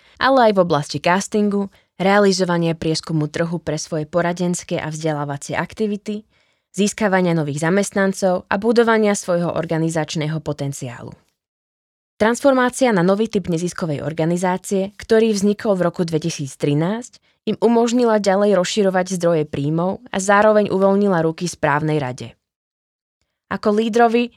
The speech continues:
vo svojej oblasti sa Access All Areas podarilo získať grant organizácii Arts Council England a využiť tak aj ďalšie možnosti financovania. Pri výskume trhu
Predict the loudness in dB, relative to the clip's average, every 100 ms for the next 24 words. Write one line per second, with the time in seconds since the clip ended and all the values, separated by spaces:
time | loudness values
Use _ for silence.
0 | -8 -6 0 2 2 0 0 0 -2 -8
1 | -6 -6 -6 -6 -4 -4 -2 -2 0 0
2 | 0 0 -4 -4 0 0 2 0 -2 -4
3 | -6 -4 -4 0 2 2 -2 -6 -2 -2
4 | -2 -4 -6 -8 -4 -4 -6 -6 -6 -6
5 | -8 -6 -4 -2 -2 -4 -8 -16 -20 -20
6 | -20 -8 -4 0 0 0 -4 -2 -2 0
7 | 0 2 0 0 0 0 0 -4 -4 -6
8 | -4 -4 -6 -10 -14 -14 -18 _ _ _
9 | -2 0 0 -2 -2 0 -2 0 0